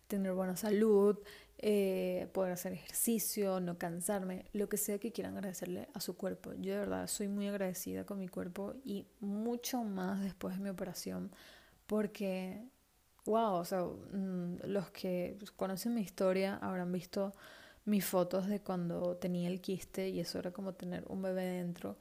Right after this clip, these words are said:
Y era horrible los dolores que tenía, pasé tres meses con dolores, tres meses tomando ibuprofeno a cada hora, eh, cosa que no me hacía nada, no sé ni por qué lo tomaba, pero bueno,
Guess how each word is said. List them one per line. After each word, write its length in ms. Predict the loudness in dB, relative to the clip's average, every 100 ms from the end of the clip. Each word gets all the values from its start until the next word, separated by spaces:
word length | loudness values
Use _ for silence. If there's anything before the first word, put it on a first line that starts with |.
| -16 -20 -20 -20 _
Y 640 | -2 2 2 2 0 -2 0
era 180 | 4 4
horrible 540 | 6 4 4 4 4
los 180 | 4 4
dolores 300 | 2 0 -2
que 100 | -6
tenía, 760 | -4 -2 0 0 0 0 -2 -6
pasé 240 | -8 -8 -6
tres 280 | -6 -4
meses 240 | -4 -4 -6
con 180 | -6 0
dolores, 720 | 0 0 0 0 0 0 -6
tres 200 | -10 -6
meses 220 | -6 -8
tomando 300 | -6 -4 -2
ibuprofeno 560 | -2 -4 -8 -6 -6 -6
a 100 | -8
cada 400 | -6 -4 -2 -4 -4
hora, 420 | -4 -4 -6 -8 -16 -20 -20 -20 -20 _ -2
eh, 360 | 0 2 0 -2
cosa 220 | -2 0
que 80 | 0
no 80 |
me 100 | -2
hacía 200 | -2 -2
nada, 400 | 0 0 0 0
no 100 | -2
sé 120 | -4 -4
ni 80 |
por 160 | -4 -4
qué 100 | -6
lo 100 | -6
tomaba, 420 | -4 -4 -6 -8 -12 -20 -20 _
pero 180 | 0 2
bueno, 260 | 2 -2